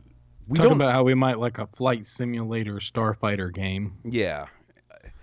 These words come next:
Speaker 1: So
Speaker 2: Other
Speaker 1: I
Speaker 2: than that, I'm trying to think of, I mean, a real-time strategy I would like, you know, that,
Speaker 1: Mm-hmm.
Speaker 2: but that's not everybody. You know, I could get down on a Halo Wars, Star Wars game.
Speaker 1: Oh, me too. Uh,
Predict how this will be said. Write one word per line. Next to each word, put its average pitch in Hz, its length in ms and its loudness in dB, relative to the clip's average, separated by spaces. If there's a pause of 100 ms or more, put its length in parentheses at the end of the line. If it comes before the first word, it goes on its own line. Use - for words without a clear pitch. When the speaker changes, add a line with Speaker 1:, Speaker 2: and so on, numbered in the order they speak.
(300)
Speaker 1:
So 170 300 4
Speaker 2:
Other 185 160 6
Speaker 1:
I 214 40 8
Speaker 2:
than 131 180 2
that, 127 360 2 (500)
I'm 120 140 -4
trying 151 320 2
to 131 80 2
think 120 340 -4
of, 98 280 -4 (320)
I 151 40 -2
mean, 156 160 4
a 120 60 2
real-time 131 400 2
strategy 123 640 -6 (160)
I 117 80 -2
would 185 160 -2
like, 190 280 -2 (380)
you 156 160 -2
know, 156 160 0
that, 147 200 2
Speaker 1:
Mm-hmm. 98 80 0
Speaker 2:
but 120 140 0
that's 127 240 -2
not 107 140 -4
everybody. 110 480 -2
You 120 120 -6
know, 92 100 -4
I 95 180 0
could - 140 -4
get 95 160 -6
down 90 240 -4
on 90 160 -6
a 90 120 -8 (300)
Halo 95 320 -2
Wars, 92 340 0
Star - 280 -2
Wars 92 240 -2
game. 98 340 -2 (160)
Speaker 1:
Oh, 98 140 2
me 87 160 0
too. 65 240 -8 (800)
Uh, 104 640 4